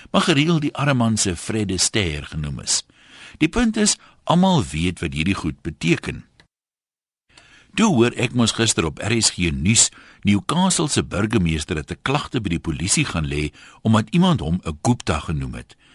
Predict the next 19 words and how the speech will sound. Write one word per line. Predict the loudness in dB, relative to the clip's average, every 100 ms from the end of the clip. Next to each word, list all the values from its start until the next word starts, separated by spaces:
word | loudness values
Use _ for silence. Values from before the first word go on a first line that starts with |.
| -20 -2
Hy | 0
het | 2
glo | 2 2
erg | 2 -2 -2 -2
beledig | -2 0 -2 -4 -8
gevoel. | -10 -10 -12 -14 _ _ _ _ _ -20 -20 -20 -6
Kyk, | -4 0
die | 4
Gupta | 4 4 2
familie | 2 2 2 2
is | 2
nou | 0
die | -2
afgelope | -6 -4 -2 0 0
week | -2 -2
sterk | -2 -2 -4 -4
in | -4
die | 0
nuus, | 0 2 0